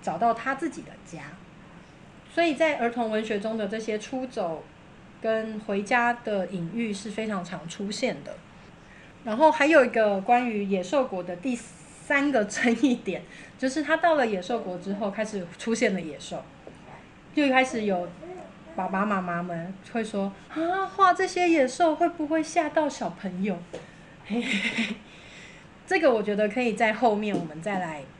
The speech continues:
多讲一些这个，这个大人的过滤器的部分。那第二位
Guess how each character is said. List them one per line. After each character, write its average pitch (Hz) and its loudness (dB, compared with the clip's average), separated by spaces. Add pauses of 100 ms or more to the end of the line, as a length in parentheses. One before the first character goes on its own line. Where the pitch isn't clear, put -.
(520)
多 240 2
讲 175 -6
一 196 -2
些 190 -6
这 185 -10
个， 151 -8 (320)
这 240 -2
个 202 -2
大 254 0
人 165 -6
的 160 -10 (120)
过 220 4
滤 196 0
器 170 -4
的 151 -6
部 151 -12
分。 - -10 (920)
那 220 4
第 339 2
二 330 12
位 269 8